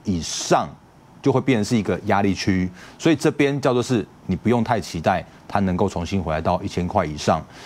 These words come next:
那昨天开法说会的鸿海也不错，因为鸿海它的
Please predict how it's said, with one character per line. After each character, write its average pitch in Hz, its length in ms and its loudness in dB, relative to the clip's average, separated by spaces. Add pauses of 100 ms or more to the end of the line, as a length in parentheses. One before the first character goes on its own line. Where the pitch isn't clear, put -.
(160)
那 156 120 6
昨 135 200 2
天 165 180 0
开 156 160 0
法 117 180 0
说 120 220 0
会 117 160 2
的 92 180 0
鸿 120 320 2
海 113 240 2 (380)
也 110 100 2
不 98 80 0
错， 180 320 2 (280)
因 185 80 2
为 190 80 6
鸿 156 240 2
海 135 160 0
它 131 200 2
的 107 380 0